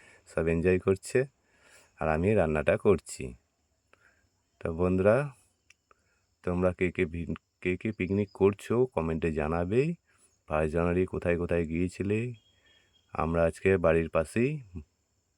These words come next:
ফাঁকা জায়গাতেই পিকনিকটা করছি। তো সব কিছু কষা হয়ে গেছে, এবার দিয়ে দিলাম অল্প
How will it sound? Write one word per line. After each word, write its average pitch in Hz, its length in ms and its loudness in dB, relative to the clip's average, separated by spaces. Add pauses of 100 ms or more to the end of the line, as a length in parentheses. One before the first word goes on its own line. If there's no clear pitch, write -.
(220)
ফাঁকা 87 260 -2
জায়গাতেই 87 440 0
পিকনিকটা 87 400 -4
করছি। 82 420 -6 (640)
তো - 80 -2
সব 95 220 0
কিছু 101 220 0
কষা 92 300 2
হয়ে 98 240 4
গেছে, 107 300 0 (600)
এবার 85 260 0
দিয়ে 90 160 2
দিলাম 107 280 0
অল্প 87 200 4